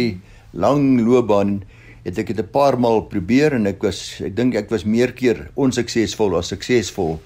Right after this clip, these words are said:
Speaker 1: Ja.
Speaker 2: om 'n ware universele vennootskap daar te stel.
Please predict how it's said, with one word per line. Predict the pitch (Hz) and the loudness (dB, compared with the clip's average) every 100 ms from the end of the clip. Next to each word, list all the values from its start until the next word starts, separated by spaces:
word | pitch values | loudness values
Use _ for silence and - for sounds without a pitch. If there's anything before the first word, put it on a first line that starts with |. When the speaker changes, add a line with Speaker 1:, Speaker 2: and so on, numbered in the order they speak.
| - | -12
Speaker 1:
Ja. | 196 196 160 120 | -8 -8 -8 -10
Speaker 2:
om | 202 107 | -2 -2
'n | 95 165 - | -2 -6 -8
ware | 98 101 120 123 110 | 0 4 4 2 -2
universele | 110 104 98 95 - 123 117 | -4 -2 -2 -4 -2 0 0
vennootskap | 104 101 107 - 117 95 - - | -2 -2 -2 0 0 0 -4 -8
daar | 98 92 92 | 0 0 0
te | 95 | -4
stel. | 92 - 85 55 | -10 -4 -4 -4